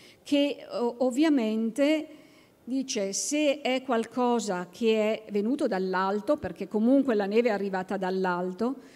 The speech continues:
"se è qualcosa che viene dall'alto, viene da Dio, e se viene da Dio, tutto ciò che viene da Dio è buono". E in effetti questa cosa è, ehm, in qualche modo attira anche il, eh, Augusto,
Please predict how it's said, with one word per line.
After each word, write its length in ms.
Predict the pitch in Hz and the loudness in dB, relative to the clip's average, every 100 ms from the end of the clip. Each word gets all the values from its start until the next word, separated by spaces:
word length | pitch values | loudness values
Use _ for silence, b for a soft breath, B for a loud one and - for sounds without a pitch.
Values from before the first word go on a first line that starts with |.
| B | B
"se 180 | B - | B 0
è 40 | 269 | 4
qualcosa 380 | 277 302 294 | 4 4 2
che 120 | 277 214 | 2 2
viene 240 | 233 240 | 4 4
dall'alto, 840 | 240 254 247 254 294 294 320 339 - | 4 4 4 4 4 2 2 0 -2
viene 280 | 240 233 | 0 2
da 140 | 208 208 | 2 0
Dio, 460 | 175 175 180 170 - B B | -2 -6 -4 -6 -10 B B
e 100 | 233 | -2
se 180 | 277 | 0
viene 300 | 240 294 285 | 2 4 4
da 120 | 226 247 | 4 2
Dio, 400 | 226 277 320 - | 4 2 2 -2
tutto 300 | 247 - 226 | -4 -2 -2
ciò 160 | 247 | -2
che 120 | 254 | 0
viene 260 | 214 220 233 | 2 2 2
da 120 | 277 | 0
Dio 380 | 214 202 196 196 | 0 -2 -2 -4
è 120 | - 208 | -6 -6
buono". 600 | 185 185 170 165 180 - - _ b b b b | -2 -2 -2 -4 -6 -8 -14 _ b b b b
E 180 | 320 - | -2 0
in 160 | 269 | 2
effetti 640 | 285 302 285 226 220 - 311 | 2 0 -2 -4 -2 -4 -2
questa 420 | 214 214 - 277 | -2 -2 -2 -4
cosa 640 | 233 190 185 202 226 240 | 0 -2 -2 -2 -2 -2
è, 360 | - 226 233 - | -2 -2 0 -4
ehm, 640 | - 220 202 190 190 190 190 | -4 -2 -2 -2 -2 -4 -2
in 200 | 240 214 | 0 0
qualche 340 | 214 240 247 285 | 2 2 4 6
modo 460 | 220 208 226 240 B B | 6 4 2 2 B B
attira 460 | B 214 - 277 233 | B -6 0 2 2
anche 520 | 208 214 214 240 226 226 | 0 -4 -2 2 2 0
il, 340 | 202 196 190 | -6 -6 -4
eh, 500 | 202 208 208 202 185 | -2 -2 -4 -4 -4
Augusto, 920 | 208 202 196 208 190 - 190 175 175 | 0 2 2 0 -2 -6 -6 -6 -8